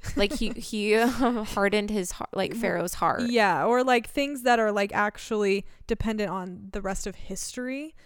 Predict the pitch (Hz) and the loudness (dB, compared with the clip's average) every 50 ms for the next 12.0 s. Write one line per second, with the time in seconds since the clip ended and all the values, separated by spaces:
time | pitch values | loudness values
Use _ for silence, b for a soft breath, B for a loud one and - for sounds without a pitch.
0 | b b b - 240 240 233 240 247 240 - 240 233 226 220 208 - - - 214 | b b b -6 -4 -2 -2 -2 -2 -4 -4 -6 -4 -2 -2 -2 -2 -4 -4 -4
1 | 208 202 190 - - - - - 196 208 208 196 - - 220 190 185 185 180 - | -4 -2 -4 -6 -10 -12 -14 -12 -10 -10 -10 -8 -8 -8 -8 -8 -8 -10 -10 -10
2 | - 185 190 180 175 - - 208 - - 196 226 226 - 220 214 - 202 - 254 | -10 -10 -8 -8 -6 -6 -6 -8 -6 -2 0 0 2 4 4 4 4 2 2 2
3 | 240 - - - - - 269 - 214 202 165 165 175 180 - - - - - - | 2 2 2 2 4 2 4 4 2 2 2 0 0 -2 -2 -4 -6 -8 -8 -10
4 | 226 - _ _ - 233 233 233 208 117 98 202 - - - - 233 240 233 226 | -12 -14 _ _ -8 -2 0 2 2 2 0 -4 -6 -6 -4 -2 -2 0 0 0
5 | 247 - - 254 247 233 226 - - - b b b b b b b b b _ | 0 0 -2 -2 -2 -4 -4 -8 -12 -18 b b b b b b b b b _
6 | _ - 247 247 262 285 302 302 277 277 311 302 294 285 247 - 285 277 269 269 | _ 2 4 4 6 4 4 2 0 -2 0 0 0 -2 -2 -2 -4 -6 -6 -8
7 | 262 240 - 277 269 220 180 202 220 - _ _ _ _ _ _ _ _ _ _ | -10 -12 -12 -12 -14 -12 -14 -14 -18 -20 _ _ _ _ _ _ _ _ _ _
8 | _ _ - 262 277 294 302 285 277 247 269 262 262 285 285 - 285 - - 262 | _ _ 0 2 2 4 2 0 0 0 2 2 2 0 -2 -4 -6 -6 -6 -6
9 | 247 233 233 233 233 233 214 226 208 - - 196 196 196 202 208 214 226 240 254 | -6 -6 -6 -6 -6 -6 -6 -6 -6 -6 -6 -6 -6 -6 -6 -6 -4 -4 -4 -4
10 | 269 - - 233 233 233 226 226 226 214 208 202 202 208 - - - 220 220 220 | -6 -8 -8 -6 -6 -6 -4 -4 -4 -4 -2 -4 -4 -6 -8 -8 -6 -6 -4 -4
11 | 220 220 220 214 226 226 214 - - - 208 202 202 202 202 202 202 202 196 202 | -4 -6 -6 -6 -6 -6 -6 -6 -6 -6 -6 -6 -6 -4 -4 -4 -2 -2 -4 -4